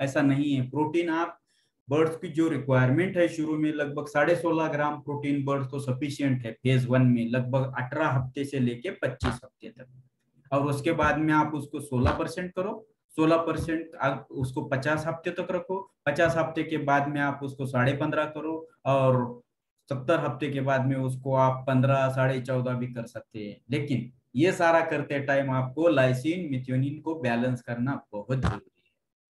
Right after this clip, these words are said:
नहीं तो क्या हो जाता है, अगर आप balance नहीं करोगे तो प्रोडक्शन में आपको drop मिलेगा। और ज्यादा protein खिलाने से क्या हो जाता है, ज्यादा protein खिलाने से भी आपके अंडे की साइज बढ़ जाती है, बर्ड्स,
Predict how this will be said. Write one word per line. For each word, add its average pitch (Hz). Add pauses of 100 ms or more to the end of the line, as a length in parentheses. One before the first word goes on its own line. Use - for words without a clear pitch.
(720)
नहीं 151
तो 175
क्या 185
हो 185
जाता 190
है, 202
अगर 175
आप 156
balance 151
नहीं 170
करोगे 170
तो 190
प्रोडक्शन 151
में 160 (200)
आपको 143
drop 127
मिलेगा। 95 (2250)
और 127 (100)
ज्यादा 151
protein 190
खिलाने 185
से 185
क्या 185
हो 180
जाता 185
है, 202
ज्यादा 151
protein 160
खिलाने 151
से 151
भी 156
आपके 135
अंडे 131
की -
साइज 143
बढ़ 127
जाती 120
है, 113
बर्ड्स, 113